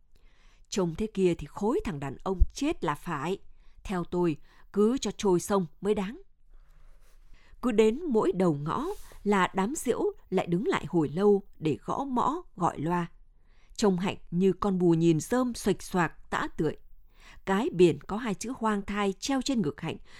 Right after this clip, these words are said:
cứ mỗi lần bị gió lật đi thì lập tức lại có người chỉnh đốn cho ngay ngắn. Hạnh đi đến đâu là đám trẻ con bù kín đến đó. Chúng không ghét gì cô Hạnh, nhưng người lớn thì hầu như ai cũng ghét.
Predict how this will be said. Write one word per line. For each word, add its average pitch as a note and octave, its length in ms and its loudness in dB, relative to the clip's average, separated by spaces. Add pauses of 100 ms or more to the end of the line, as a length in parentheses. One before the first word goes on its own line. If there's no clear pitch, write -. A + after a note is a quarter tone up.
(180)
cứ A#3+ 120 4
mỗi D4+ 180 0
lần E3 360 2
bị D#3 160 2
gió G#3+ 340 0
lật - 220 0
đi C4+ 220 2 (280)
thì G#3+ 100 4
lập G#3 260 4
tức F#4+ 140 4 (240)
lại E3+ 180 2
có D4 140 -4
người G3+ 200 4
chỉnh D3 340 0
đốn F#3+ 280 0
cho G3 120 -4
ngay E3+ 220 -2
ngắn. F3+ 260 -6 (1400)
Hạnh D#3 280 -4
đi F3+ 140 0
đến F3+ 220 0
đâu F3 240 2 (240)
là F3+ 140 2
đám F#3 180 0
trẻ E3 200 -4 (100)
con F3+ 380 0
bù F#3+ 240 2
kín A3+ 320 2
đến G3+ 160 2
đó. G#3+ 260 -4 (560)
Chúng B3+ 400 0
không B3+ 240 -2
ghét D#4+ 200 -4
gì E3+ 260 0
cô A3 120 -2
Hạnh, F3+ 200 -6 (720)
nhưng A3+ 180 4
người D#3+ 140 4
lớn F3+ 360 2
thì A3+ 120 2
hầu F3+ 200 6
như C4 240 2
ai C4 240 -4
cũng D4 260 -4
ghét. F4 240 -6